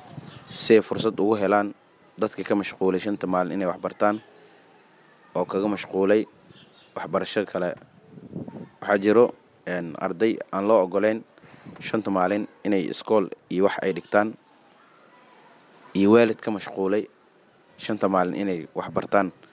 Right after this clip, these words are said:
Ayagana ay ku mashquulayaan guryihii iyo raashin diyaarintoodii, ilmihii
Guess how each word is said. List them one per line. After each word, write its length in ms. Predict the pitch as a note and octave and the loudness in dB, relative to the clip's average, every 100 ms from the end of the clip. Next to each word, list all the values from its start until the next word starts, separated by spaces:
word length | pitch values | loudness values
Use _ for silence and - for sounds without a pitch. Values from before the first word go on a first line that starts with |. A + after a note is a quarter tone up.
| _ _ _ _ _ _ _ - - - - - - | _ _ _ _ _ _ _ -20 -20 -20 -20 -14 2
Ayagana 320 | G#2 A2+ F#2+ | 6 6 4
ay 80 | - | 0
ku 80 | |
mashquulayaan 640 | G#2 - G#2 G2 F#2 F2+ F2 | -4 -2 0 0 0 -2 -6
guryihii 480 | G2+ G#2 G2+ F2+ E2+ | -2 -2 -2 -6 -6
iyo 80 | F2+ | -8
raashin 380 | F2+ - F#2 | -8 -10 -10
diyaarintoodii, 640 | F#2 G2 G#2 G2 F#2 F2+ D#2+ | -4 -2 -2 -4 -6 -6 -6
ilmihii 400 | F#2+ G2 F#2+ | -6 -4 -6